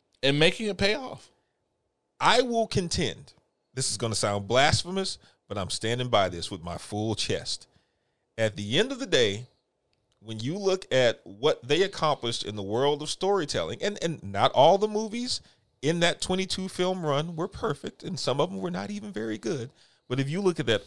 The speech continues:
Speaker 2: overall run of storytelling and the way that it culminated with Infinity War and Endgame, I will contend that Infinity War and Endgame are two movies that will stand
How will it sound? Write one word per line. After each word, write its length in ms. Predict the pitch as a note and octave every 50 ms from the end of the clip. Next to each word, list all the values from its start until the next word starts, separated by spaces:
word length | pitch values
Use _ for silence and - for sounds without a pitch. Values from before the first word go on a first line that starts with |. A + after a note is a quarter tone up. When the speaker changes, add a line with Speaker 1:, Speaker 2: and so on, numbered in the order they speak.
| -
Speaker 2:
overall 600 | - E3 G#3 A3+ G#3 G#3+ G3+ G3+ G3+ F#3+ F#3+ F#3
run 300 | F3 D#3 D#3+ D#3 D#3 D#3
of 80 | D3+ -
storytelling 760 | - - C#3+ B2+ A2+ G#2+ G#2 - - G2+ F2 E2+ G2 G2 A2 _ _ _ _ _ _ -
and 160 | A#2 A2+ G#2+
the 60 | G#2
way 200 | G2 G#2+ B2 D3+ D#3+
that 140 | C3+ B2+ A#2+
it 120 | A2 -
culminated 720 | - D#3 D#3+ F3+ F3+ F3 E3+ E3 D#3+ D#3 C#3+ C#3+ C3+ - - _ _ _ _ _ -
with 200 | A2+ A#2 A#2 - -
Infinity 580 | G#2+ G#2 F#2+ - - D3 F3 F#3 F#3 F3+ F#3+ F#3+
War 460 | E3+ D#3 D#3+ D#3+ D#3 D#3 D3+ D3 D3 - _ _ _ _ _ _ _ _ -
and 160 | B2 C3 - -
Endgame, 540 | A#2 A#2 A2 G2+ F2+ F2+ D#2+ - - - - _ _ _ _ _ _ _ _ _ _ _ _ _ _ _ _ _ _ _ _ _ _ _ _ -
I 220 | D3 F3+ A#3 C4
will 160 | D4+ B3+ A#3+ G3+
contend 600 | - G#3+ F3+ D#3 - C#3+ B2 A2 G#2 G2+ F#2+ - -
that 200 | G#2 G2+ F#2 - -
Infinity 520 | G#2 G#2 G2+ - - A3 C4 C4+ A#3 B3 A3+
War 520 | G#3 G3+ G3 F#3+ F#3+ F#3+ F#3 F3+ F#3+ - _ -
and 160 | F#3+ F3+ - - -
Endgame 640 | D#3+ F#3 G3+ G3+ F3+ F#3 F#3 F3+ F3 F3 E3+ E3 - _ _ _ _ _ _ _ _ _ _ _ _ -
are 180 | A#2+ A#2 A2
two 760 | G#2+ - _ - - - - - C4+ B3+ G3+ C#3 A2+ G2 - D3+ - _ _ _ _ _ _ _ _ _ _ _
movies 560 | - C3 E3+ G3+ G#3 D#3 B2 A#2 A2 G#2 G2+ -
that 180 | A#2 G#2+ C#2+
will 160 | E2+ F#2+ G2
stand 840 | - - - - - D3+ F#3+ A3 G#3+ D3 A2 F#2+ G2+ D3 D#3+ F#3+ F3